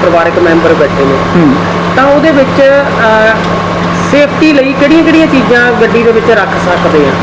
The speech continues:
Speaker 1: ਕਿਵੇਂ ਬਚਿਆ ਜਾ ਸਕਦਾ ਇਸ ਅੱਗ ਤੋਂ?
Speaker 2: ਸੇਫਟੀ ਲਈ ਪਹਿਲਾਂ ਤਾਂ ਤੁਹਾਡੀ ਅਵੇਅਰਨੈਸ ਆ, ਤੁਸੀਂ ਗੱਡੀ ਦੇ ਵਿੱਚ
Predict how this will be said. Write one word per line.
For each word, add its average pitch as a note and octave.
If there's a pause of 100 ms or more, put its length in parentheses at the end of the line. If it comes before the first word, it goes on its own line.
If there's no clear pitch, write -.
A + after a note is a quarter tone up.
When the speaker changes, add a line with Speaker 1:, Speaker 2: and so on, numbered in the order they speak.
(320)
Speaker 1:
ਕਿਵੇਂ D4+
ਬਚਿਆ A#3+
ਜਾ G3+
ਸਕਦਾ F#3+
ਇਸ F3+
ਅੱਗ E3
ਤੋਂ? D3+
Speaker 2:
ਸੇਫਟੀ G#3
ਲਈ B3
ਪਹਿਲਾਂ A#3+
ਤਾਂ B3+
ਤੁਹਾਡੀ G#3
ਅਵੇਅਰਨੈਸ G3+
ਆ, G#3+
ਤੁਸੀਂ G3
ਗੱਡੀ F#3
ਦੇ F#3+
ਵਿੱਚ F3